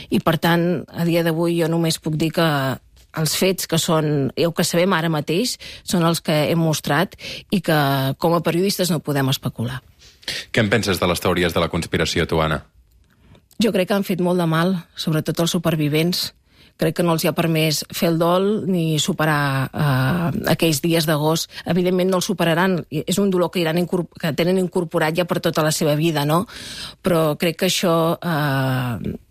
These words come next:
Speaker 1: fa molt de mal. Penseu, però, que a vegades, eh, les persones pensen que faran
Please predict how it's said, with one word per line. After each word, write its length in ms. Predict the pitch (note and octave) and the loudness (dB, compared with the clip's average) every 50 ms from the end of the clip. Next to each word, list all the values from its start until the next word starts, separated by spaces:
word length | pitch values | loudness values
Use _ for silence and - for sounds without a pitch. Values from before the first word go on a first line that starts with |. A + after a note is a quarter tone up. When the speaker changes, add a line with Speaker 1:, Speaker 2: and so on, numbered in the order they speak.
| - - - | -20 -12 -6
Speaker 1:
fa 160 | - - F3+ | 0 2 2
molt 180 | F3 E3+ E3+ E3 | 4 4 2 2
de 60 | D#3 | 2
mal. 240 | D3+ C#3+ C3+ B2+ - | 0 0 -2 -2 0
Penseu, 400 | - E3+ E3 - G#3 A3 A3 G3+ | -2 -2 0 2 2 0 0 0
però, 240 | F#3 E3 D#3+ F3+ A3+ - - - - - - - - - - - | 0 0 0 0 0 -4 -10 -20 -20 -20 -20 -20 -20 -16 -8 -2
que 80 | - | -2
a 20 | E3+ | 0
vegades, 560 | D#3+ D#3+ D3 D3+ D#3+ F3 G#3+ A3 G#3+ G#3 - - - | 2 2 2 2 2 2 2 2 0 0 -4 -4 -2
eh, 920 | F3 F3 D#3+ D#3 D#3 D3 C#3+ C#3+ C#3+ C#3+ C#3+ C#3+ C3+ C3+ - - - D#3 - - - - - - - - - - - - | 0 2 2 2 2 2 2 2 2 2 2 2 2 2 0 0 0 -2 -4 -6 -10 -10 -14 -14 -16 -20 -18 -14 -6 0
les 200 | - D#3 D#3 - | 2 2 2 2
persones 420 | - F#3 E3+ - G3+ F#3 G3 G3+ - | 0 0 0 2 2 2 0 0 0
pensen 420 | - G#3 F#3+ F#3 - - F3 F3+ | 0 0 0 0 0 -2 -2 -2
que 300 | - - D#3+ D#3 D3 C#3+ | 0 0 0 2 2 0
faran 320 | D3 - F#3 E3 F3+ F#3 | 0 0 0 2 2 2